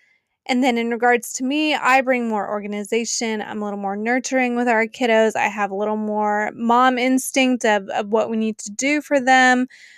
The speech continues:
We bring different things to the table. Even more importantly, God gave us very specific roles as husband and wife.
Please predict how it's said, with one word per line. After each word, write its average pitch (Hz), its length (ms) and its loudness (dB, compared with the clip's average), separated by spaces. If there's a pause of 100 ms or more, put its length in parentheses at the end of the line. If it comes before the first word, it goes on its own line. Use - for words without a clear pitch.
(180)
We 262 120 2
bring 302 360 2
different 240 380 -2
things 220 260 -4
to 220 120 -8
the 196 120 -10
table. 208 560 -6 (1400)
Even 269 400 2
more 311 240 4
importantly, 269 680 0
God 247 420 2
gave 269 240 2
us 269 160 -2
very 247 280 2
specific 226 680 -10
roles 214 440 -4
as 240 140 -8
husband 220 360 -6
and 202 180 -6
wife. 196 300 -4